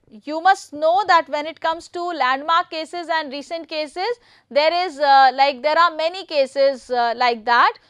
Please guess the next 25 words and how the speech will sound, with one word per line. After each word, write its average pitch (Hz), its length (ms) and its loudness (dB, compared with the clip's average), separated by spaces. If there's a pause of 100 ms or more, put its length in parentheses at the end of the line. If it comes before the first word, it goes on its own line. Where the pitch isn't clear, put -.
(100)
So, - 140 -12
you 349 280 -6
must 403 340 0
know 339 300 4
about 359 420 4 (140)
common 285 420 0
laws. 208 460 -2
They 247 140 4
are 262 240 6 (440)
case 381 320 0
laws, 240 320 0
precedent 339 720 -4 (340)
based 277 380 -2
law, 214 320 -2 (380)
civil 330 420 -6
law. 208 220 -2 (100)
So, - 220 -6
in 302 200 -4
common 370 480 2
law 381 180 6
systems, 269 580 -6
decisions 311 600 -10
made 269 360 -4
by 247 160 2
judges 214 600 -4